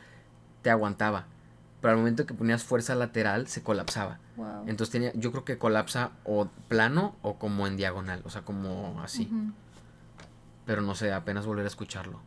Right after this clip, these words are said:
Speaker 2: Interesante.
Speaker 1: Pero, o sea, hablando de, de three D printing, cuando haces una impresión tres D y quieres que sea vacío el centro y que esté fuerte, ponen esa misma patrón de panel de abeja.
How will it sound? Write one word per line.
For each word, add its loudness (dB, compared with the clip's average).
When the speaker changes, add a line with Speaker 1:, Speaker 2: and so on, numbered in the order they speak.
Speaker 2:
Interesante. -8
Speaker 1:
Pero, 6
o -4
sea, 2
hablando 6
de, 4
de 2
three 2
D 2
printing, 0
cuando 2
haces -2
una 0
impresión 0
tres 0
D 2
y 0
quieres 0
que -6
sea 0
vacío 0
el 0
centro -2
y -8
que -10
esté -4
fuerte, -2
ponen 2
esa -2
misma 0
patrón -2
de -2
panel 0
de 0
abeja. -6